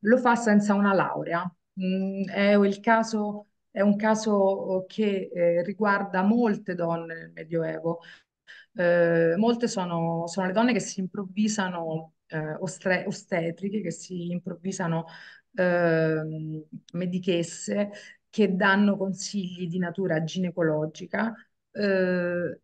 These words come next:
e lo fanno, ehm, a volte per lavorare, questo ad esempio è il caso di questa, eh, donna, donna Jacopa, ma, ehm,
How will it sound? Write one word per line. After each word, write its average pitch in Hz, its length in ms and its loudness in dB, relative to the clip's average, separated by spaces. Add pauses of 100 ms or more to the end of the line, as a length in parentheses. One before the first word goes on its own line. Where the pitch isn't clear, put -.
e 262 480 4
lo 247 260 6
fanno, 277 1080 -2
ehm, 165 600 -4
a 190 100 -4
volte 202 440 -2
per 165 180 0
lavorare, 170 800 0
questo - 380 -8
ad 156 80 -8
esempio 165 500 -6
è 156 140 -4
il 160 460 -4
caso 160 360 -6
di 156 120 -8
questa, 160 500 -4 (340)
eh, 175 200 0
donna, 165 760 0
donna 165 280 0
Jacopa, 214 720 0
ma, 214 480 2
ehm, 175 960 -2